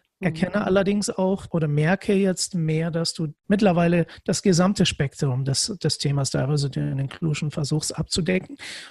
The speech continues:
Speaker 2: Und
Speaker 1: Mhm.
Speaker 2: jetzt hattest du gerade zum Schluss angesprochen gehabt, das Thema Diversität, dass Menschen mit einem anderen Namen, äh, hier und da ein Problem haben.
Speaker 1: Mhm.
Speaker 2: Also wir wissen alle natürlich, dass das Thema auch einen Business Case hat. Ja? Äh, mehr als
Speaker 1: Mhm.
Speaker 2: die Hälfte der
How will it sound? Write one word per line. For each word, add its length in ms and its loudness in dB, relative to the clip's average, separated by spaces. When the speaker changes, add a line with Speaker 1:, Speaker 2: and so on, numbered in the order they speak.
Speaker 2:
Und 100 2
Speaker 1:
Mhm. 60 4
Speaker 2:
jetzt 180 2
hattest 280 0
du 60 4
gerade 300 2
zum 200 -2
Schluss 300 0
angesprochen 640 0
gehabt, 380 0
das 320 -2
Thema 220 4
Diversität, 680 4
dass 340 0
Menschen 760 0
mit 200 0
einem 160 2
anderen 480 6
Namen, 480 4
äh, 120 0
hier 240 4
und 100 4
da 240 4
ein 120 0
Problem 500 4
haben. 360 -4
Speaker 1:
Mhm. 480 0
Speaker 2:
Also 240 2
wir 280 2
wissen 380 2
alle 420 2
natürlich, 580 -2
dass 160 -2
das 200 -2
Thema 720 0
auch 100 0
einen 120 2
Business 360 4
Case 400 -8
hat. 260 -12
Ja? 440 -2
Äh, 20 0
mehr 240 0
als 160 0
Speaker 1:
Mhm. 40 -6
Speaker 2:
die 100 0
Hälfte 360 2
der 220 4